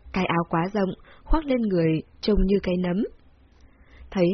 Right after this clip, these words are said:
hai tay anh rét đỏ, Thu lo lắng hỏi, "Anh lạnh không?" Nói không lạnh là nói dối, nhưng sắp xong rồi. Anh lại cười to.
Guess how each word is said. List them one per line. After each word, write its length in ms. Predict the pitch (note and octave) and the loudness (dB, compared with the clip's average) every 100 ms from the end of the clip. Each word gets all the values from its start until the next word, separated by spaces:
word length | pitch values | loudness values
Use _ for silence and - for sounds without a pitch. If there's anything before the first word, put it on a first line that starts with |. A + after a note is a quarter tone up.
| G#3+ | -2
hai 100 | G#3 G3+ | -6 -4
tay 100 | G3 | -4
anh 140 | F#3 F3+ | -4 -4
rét 160 | C#4 A#3+ | -8 -4
đỏ, 280 | G#3 E3+ - - - | -4 -4 -8 -20 -4
Thu 200 | G#3+ G3+ | 0 2
lo 240 | G3 F#3 | 0 -2
lắng 240 | F3+ D3+ F#3 | -4 -4 -6
hỏi, 440 | B3+ F#3+ D#3 D3 - _ - - - - - - - | -6 -4 -4 -4 -8 _ -20 -20 -20 -20 -20 -20 -4
"Anh 160 | G#3 G3+ G3+ G#3 - | -2 0 -2 -4 -6
lạnh 200 | A#3 A#3+ - | -2 -2 -2
không?" 140 | A3+ A3+ A3+ - - - _ _ _ - - - - - | -4 -2 -4 -10 -16 -20 _ _ _ -20 -20 -20 -18 -2
Nói 220 | F#3 D#3+ - | 2 2 0
không 120 | A3 | -2
lạnh 180 | G3+ G3 | -2 -4
là 140 | F3 D#3+ | -4 -2
nói 200 | E3 F3 | -2 0
dối, 280 | F3+ F3 C4 A4 - - | 0 2 0 -4 -16 -6
nhưng 280 | A3 G#3+ G3 | 2 4 4
sắp 200 | - D4 - | 0 -2 0
xong 200 | G#3+ G3 | -4 -2
rồi. 300 | F3 D#3+ D#3+ - _ - - - - | 2 2 2 -6 _ -20 -20 -20 -10
Anh 240 | F3+ F3 F3+ | -8 -6 -6
lại 160 | F#3+ - | -8 -6
cười 160 | E3+ D#3 - | -2 -2 -2
to. 300 | F3+ F#3 | -4 -4